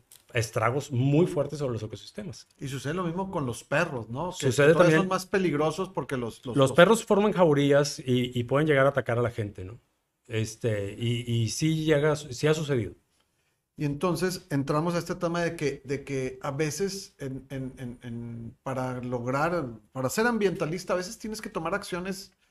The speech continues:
Speaker 2: drásticas. Que, y no,
Speaker 1: Mira.
Speaker 2: no quiero hablar ahorita de, de, de eliminar r-, perros y gatos, pero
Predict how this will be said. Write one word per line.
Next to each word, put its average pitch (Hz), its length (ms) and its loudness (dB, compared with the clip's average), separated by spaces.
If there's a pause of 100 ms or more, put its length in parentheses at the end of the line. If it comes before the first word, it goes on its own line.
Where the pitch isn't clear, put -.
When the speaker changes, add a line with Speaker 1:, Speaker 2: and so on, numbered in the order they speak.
(340)
Speaker 2:
drásticas. 147 640 -4
Que, 143 180 -2
y 170 80 2
no, 196 100 4
Speaker 1:
Mira. 160 240 10
Speaker 2:
no 175 100 4
quiero 214 180 8
hablar 202 220 8
ahorita 196 300 6
de, 180 140 4
de, 143 200 -2
de 139 140 0
eliminar 147 560 -2 (120)
r-, 135 360 -6 (140)
perros 160 340 2
y 151 40 0
gatos, 175 380 0
pero 139 300 2